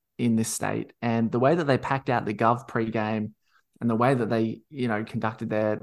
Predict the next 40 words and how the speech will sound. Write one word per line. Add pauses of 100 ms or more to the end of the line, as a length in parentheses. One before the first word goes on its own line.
(140)
their
pregame
march
and, (800)
and, (100)
uh, (200)
there
was
a
really
great
clip
of
them, (280)
uh,
singing
the
national
anthem, (420)
and
it
was
coordinated
so
that
they
cut
down
the
volume
for
the
last
couple
of, (340)
uh,
verses,
and
it
just,